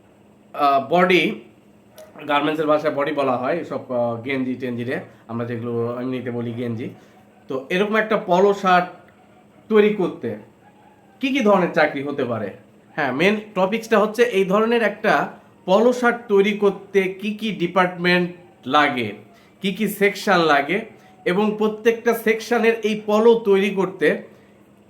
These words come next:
কি কাজগুলো করতে হয়, কি রেসপন্সিবিলিটি থাকে, বেসিক আইডিয়া দিব। এবং প্রথমেই যেটা লাগবে সেটা হচ্ছে ফেব্রিক, কাপড়, এই কাপড়টা লাগবে, বুঝলেন? তারপর কি লাগবে? তারপর এই কাপড়টা হচ্ছে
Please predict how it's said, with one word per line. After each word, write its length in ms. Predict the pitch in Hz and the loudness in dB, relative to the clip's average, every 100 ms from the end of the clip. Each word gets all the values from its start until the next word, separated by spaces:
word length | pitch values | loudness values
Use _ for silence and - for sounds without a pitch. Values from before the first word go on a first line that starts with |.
| _ _ _ | _ _ _
কি 160 | 262 269 | -6 -2
কাজগুলো 440 | 240 202 170 185 | 2 2 2 -2
করতে 320 | 175 165 - 151 | 0 -2 0 0
হয়, 160 | 143 143 | 0 0
কি 120 | 233 | 0
রেসপন্সিবিলিটি 880 | 208 208 208 202 208 190 175 151 151 | 2 2 -2 -2 -2 0 0 0 -4
থাকে, 280 | 139 135 143 | -4 -2 -2
বেসিক 480 | 156 208 208 214 - | 0 0 0 -6 0
আইডিয়া 400 | 160 160 160 151 | 0 2 2 2
দিব। 280 | 131 113 104 - _ _ _ _ - | 0 -6 -10 -14 _ _ _ _ -2
এবং 200 | 185 196 - - _ _ _ _ | 0 0 -6 -20 _ _ _ _
প্রথমেই 420 | 196 214 254 294 | 2 4 4 4
যেটা 220 | 220 196 | 4 4
লাগবে 200 | 175 170 | 4 2
সেটা 240 | 220 208 196 | 0 0 0
হচ্ছে 220 | 185 180 | 0 0
ফেব্রিক, 460 | 233 247 175 151 - | 2 2 2 -4 0
কাপড়, 440 | 175 165 139 151 | 0 2 0 -2
এই 80 | 156 | 0
কাপড়টা 440 | 180 175 - 156 | -2 -2 -2 0
লাগবে, 380 | 139 110 104 104 - - | 0 -2 -6 -12 -16 -8
বুঝলেন? 380 | 151 151 120 104 - - _ _ _ - | -4 -2 -2 -8 -12 -20 _ _ _ -2
তারপর 300 | 214 233 226 | 2 4 2
কি 100 | 220 | 2
লাগবে? 400 | 196 175 180 208 - - _ _ _ _ _ _ _ _ _ - - - _ | 2 2 -2 -2 -6 -20 _ _ _ _ _ _ _ _ _ -20 -20 -20 _
তারপর 260 | 202 202 220 | 2 4 2
এই 80 | |
কাপড়টা 480 | 208 196 214 208 226 | 4 2 2 2 4
হচ্ছে 600 | 202 208 - 208 190 - | 4 2 0 0 0 -2